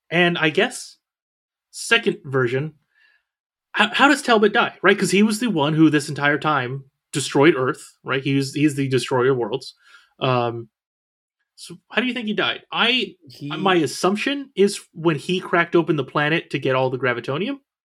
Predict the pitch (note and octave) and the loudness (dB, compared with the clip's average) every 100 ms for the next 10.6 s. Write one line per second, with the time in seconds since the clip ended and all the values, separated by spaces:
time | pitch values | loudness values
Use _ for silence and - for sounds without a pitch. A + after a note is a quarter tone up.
0 | _ _ _ _ _ _ D3+ F3+ G3 G3 | _ _ _ _ _ _ 6 8 8 6
1 | F#3+ F#3+ G3 C4+ - - - F#3 G#3 D3+ | 6 6 4 -2 -12 -20 -2 4 4 4
2 | C#3+ - D#3+ D3 E3+ C#3+ B2+ A#2+ C#3+ C#3 | 0 0 -2 0 -2 -6 -8 0 2 2
3 | - - D#3 D3 - - _ - - - | -4 -12 -6 -6 -6 -16 _ -20 -20 -8
4 | - D#3 C3+ B2+ B2 _ - _ D3 C3+ | 4 6 6 2 0 _ -20 _ -12 2
5 | F3+ F3+ F3+ E3+ D#3+ D3+ C3+ C3 C3 - | 4 6 4 6 4 4 0 -2 -2 -4
6 | C3+ C#3 D#3 D3+ D3+ C#3+ B2+ C#3 C3 B2+ | -4 0 0 2 0 2 -2 -4 -4 -4
7 | C3+ F#3+ A3+ - F#3+ E3 C#3+ - - C#3+ | -2 0 -2 0 4 4 2 -6 -12 -8
8 | C#3+ C#3+ A#3 C4 B3 - G#3 C#3 A#2+ - | -6 0 2 4 0 0 2 2 0 -2
9 | - - - _ _ _ _ _ _ _ | -10 -20 -20 _ _ _ _ _ _ _
10 | _ _ - D3+ A#2+ | _ _ -4 -2 -2